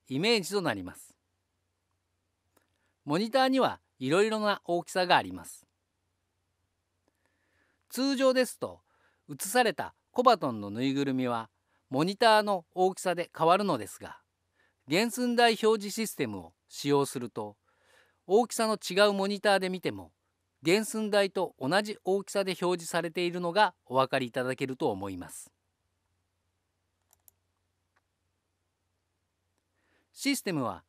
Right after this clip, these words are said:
非常に簡単で、専用アプリをダウンロードするのではなく、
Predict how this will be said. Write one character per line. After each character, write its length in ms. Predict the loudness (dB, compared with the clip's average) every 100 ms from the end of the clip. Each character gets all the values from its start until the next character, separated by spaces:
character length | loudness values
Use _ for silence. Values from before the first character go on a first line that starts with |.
| _
非 140 | -10
常 180 | -4 -2
に 140 | -2 0
簡 220 | 0 2
単 220 | -2 0
で、 240 | -2 -4 -6 _ _ _
専 300 | -2 0 2
用 260 | 4 6 4
ア 80 |
プ 120 | 2 0
リ 120 | -2
を 160 | -4 -14 _
ダ 180 | 2 2
ウ 180 | 2 4
ン 20 |
ロ 160 | 4 4
ー 40 |
ド 100 | 0
す 120 | -6
る 80 | -4
の 140 | -2
で 80 | -2
は 140 | -6 -8
な 100 | -10
く、 240 | -14